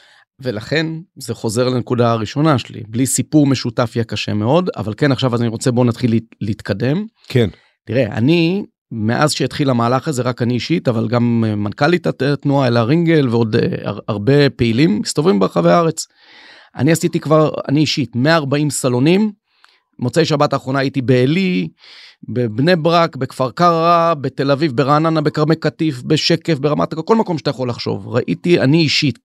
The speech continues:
Speaker 1: קרוב לשבעת אלפים ישראלים בחודשים האחרונים, בניסיון לעשות עבודת שטח ולומר את הדבר הבא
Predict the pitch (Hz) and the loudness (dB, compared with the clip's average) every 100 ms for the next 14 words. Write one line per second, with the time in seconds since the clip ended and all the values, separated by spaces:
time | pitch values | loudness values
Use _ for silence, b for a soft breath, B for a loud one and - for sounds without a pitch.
0 | _ 120 139 127 110 139 139 - 123 113 | _ -4 -4 -4 -2 -2 0 -2 -2 -2
1 | 123 123 131 117 - 123 135 123 - 120 | -2 0 0 -2 -6 -4 0 0 0 0
2 | 147 226 233 _ B B B B B B | 2 2 -2 _ B B B B B B
3 | B B B B _ _ _ _ _ _ | B B B B _ _ _ _ _ _
4 | _ - 113 135 131 - 147 185 254 - | _ -10 0 0 2 2 4 4 2 0
5 | 143 135 180 175 139 156 143 120 113 131 | -2 -2 0 0 2 2 2 -2 -2 -4
6 | - 120 123 127 180 170 165 175 185 196 | -6 -6 -4 0 -2 0 0 2 2 0
7 | 208 | 0